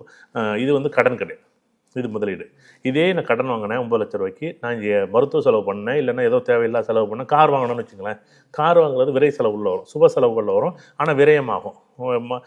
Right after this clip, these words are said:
வருஷம், வருஷம், வருஷம் காரோட மதிப்பு குறையும். அப்ப என்ன பண்ண, இது ஒரு சுப விரய செலவா எடுத்துக்கணும். இப்ப இ எம் ஐ கட்டிக்கிட்டு இருக்கிறேன், இப்ப வந்து இது ஃபிஃப்டி ஃபிஃப்டி, பாதி கடன் பாதி வந்து சுபம் அசுபம்னு எடுத்துக்குவோம். இப்ப இங்கிட்டு காரு வந்து பணம் வந்து ஆகி, அந்த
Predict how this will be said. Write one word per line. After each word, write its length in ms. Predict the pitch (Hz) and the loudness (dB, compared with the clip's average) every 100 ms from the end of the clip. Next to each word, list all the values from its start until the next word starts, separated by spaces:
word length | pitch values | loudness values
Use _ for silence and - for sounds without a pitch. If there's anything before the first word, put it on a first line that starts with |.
| - _ | -20 _
வருஷம், 360 | 127 117 117 131 | 0 0 0 0
வருஷம், 240 | 110 120 | 0 0
வருஷம் 300 | 107 - 143 123 | -2 -4 -8 -4
காரோட 300 | 123 120 98 | -2 -2 -4
மதிப்பு 320 | 98 107 101 | -8 -10 -14
குறையும். 300 | 90 87 82 _ _ _ _ _ | -12 -14 -16 _ _ _ _ _
அப்ப 220 | 143 143 143 | -2 4 2
என்ன 140 | 147 | 2
பண்ண, 180 | 147 131 | -4 0
இது 120 | 131 | 2
ஒரு 140 | 131 | 0
சுப 320 | 113 131 151 147 | 0 0 2 4
விரய 220 | 123 123 | 4 2
செலவா 260 | 123 117 117 | 2 4 4
எடுத்துக்கணும். 520 | 101 104 90 110 160 - _ | 0 -6 -6 -8 -8 -12 _
இப்ப 200 | 156 147 | -8 -2
இ 140 | 139 156 | -2 0
எம் 160 | 165 | 0
ஐ 80 | 156 | 0
கட்டிக்கிட்டு 400 | - - 117 110 | -4 -6 -8 -4
இருக்கிறேன், 300 | 107 98 120 - _ _ | -4 -2 -4 -8 _ _
இப்ப 160 | 135 131 | -8 -2
வந்து 240 | 131 127 165 190 - - | -2 0 -2 -4 -12 -8
இது 120 | 143 143 | -2 -2
ஃபிஃப்டி 340 | 151 147 170 | -2 -4 -6
ஃபிஃப்டி, 320 | 139 113 107 - _ | -6 -8 -10 -12 _
பாதி 220 | 120 131 | -2 0
கடன் 260 | 131 139 147 | -2 -4 -2
பாதி 280 | 117 113 110 101 | -2 -2 -2 -4
வந்து 220 | 101 120 107 | -4 -2 -2
சுபம் 320 | - 117 123 | -4 -2 0
அசுபம்னு 380 | 104 - 107 107 | 0 -4 -8 -8
எடுத்துக்குவோம். 400 | 90 - 87 85 _ _ _ - | -10 -16 -18 -20 _ _ _ -18
இப்ப 180 | - 90 90 104 - _ | -6 -4 -4 -8 -18 _
இங்கிட்டு 280 | 123 131 - | -6 -6 -6
காரு 380 | - 117 131 113 92 | -4 0 2 2 0
வந்து 300 | 90 104 113 107 92 87 - - 95 | -2 -6 -2 -2 -2 -6 -10 -14 -10
பணம் 240 | - 110 110 | -4 -2 -2
வந்து 220 | 104 107 104 | 0 2 4
ஆகி, 220 | 107 101 - _ _ _ | 2 0 -8 _ _ _
அந்த 180 | 151 | 0